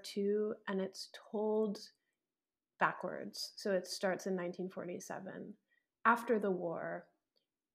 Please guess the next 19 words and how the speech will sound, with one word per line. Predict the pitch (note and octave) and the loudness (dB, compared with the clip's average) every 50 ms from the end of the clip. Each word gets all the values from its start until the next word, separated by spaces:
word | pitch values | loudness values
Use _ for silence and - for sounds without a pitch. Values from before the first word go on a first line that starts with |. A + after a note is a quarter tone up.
| _ _ _ _ - | _ _ _ _ -2
and | - G3 F#3+ F#3 F#3 F#3 F3+ F3 F3 F3+ | 0 2 2 2 2 0 0 0 -2 0
there | F3+ F#3 F3+ | 0 0 0
are | F3+ - - | -2 -2 0
three | G#3 G3 F3+ | 2 2 2
sections | F#3 - F3+ - - - - - - G3+ | 2 0 -6 -6 -6 -6 -6 -6 -6 -6
in | F#3+ - | -6 -6
it. | - - | -6 -6
So | - G#3+ | -4 -2
it | F#3 | 0
goes | - F#3 F3 F3 | 0 0 0 4
backwards | - F#3+ E3+ E3+ - - F3 E3+ E3+ E3+ | 4 4 4 4 2 0 0 0 0 0
in | F#3 F3 F3+ | -2 -4 -4
time, | - - F#3 E3+ E3 F3 E3+ | -6 -6 -4 -2 -2 -2 -2
following | - - F#3+ F#3+ F#3+ F#3+ F3+ F3+ F3+ F3+ F3+ F#3 F3+ - - _ _ _ _ _ _ _ | 0 2 4 6 6 6 4 4 2 2 0 -2 -4 -6 -12 _ _ _ _ _ _ _
the | - A3+ G3 | -2 0 2
lives | F#3+ F3 E3+ E3+ F#3+ | 4 4 2 2 0
of | F#3 F3+ | 0 0
these | F#3 F#3 F3+ F3+ | 0 -2 -2 -4
characters. | - - - - - F#3+ F#3+ - - F#3+ G3 G3+ G#3 - - | -6 -6 -6 -4 -4 -6 -6 -6 -6 -4 -4 -4 -6 -8 -10